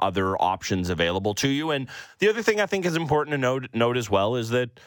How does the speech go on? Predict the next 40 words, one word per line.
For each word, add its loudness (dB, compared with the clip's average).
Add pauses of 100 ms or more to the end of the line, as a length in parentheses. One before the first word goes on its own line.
(360)
you 2
know, 4
we've -2
seen 0
this -2
in 0
the 2
past 0
that 0
different 2
guys 2
are 0
better 2
stylistic 0
fits -2
for 4
certain 0
teams. 0
You 4
know, 4
if -4
the 2
Leafs 0
have 2
a 2
matchup 0
with 0
the 0
Devils, 0 (480)
I 2
don't 0
care 2
who 0
the -2
other -2
defensemen 0
are. 4
I, -2 (180)
I 2
think 0